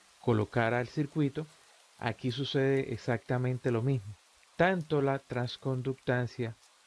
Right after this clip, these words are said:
como la conductancia de drenaje dependen del punto de operación en el que se haya polarizado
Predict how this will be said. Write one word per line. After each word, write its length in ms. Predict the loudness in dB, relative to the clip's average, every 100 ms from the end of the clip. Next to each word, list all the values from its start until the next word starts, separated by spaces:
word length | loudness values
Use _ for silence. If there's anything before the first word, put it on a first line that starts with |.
| -20 _ _ _
como 320 | 2 4 6
la 140 | 4
conductancia 1080 | 4 0 0 -2 0 2 2 2 0 0 0 -2
de 200 | 4 6
drenaje 500 | 6 4 2 0 -4 _ -20 -20 _ _ _
dependen 840 | -4 -4 2 2 2 2 0 -2 -8 -16 _ -14
del 260 | -4 -4 -4 -10 -6
punto 400 | 2 2 2 2
de 60 | 2
operación 760 | 2 2 2 2 2 0 -2 -10 -20 -20 -20 -20 -20 -20 -20 -20 -20 _ -18 -4
en 100 | -2
el 140 | 0
que 160 | -2 -6
se 180 | -2 0
haya 260 | 2 2
polarizado 920 | 2 2 2 2 -2 0 2 2 0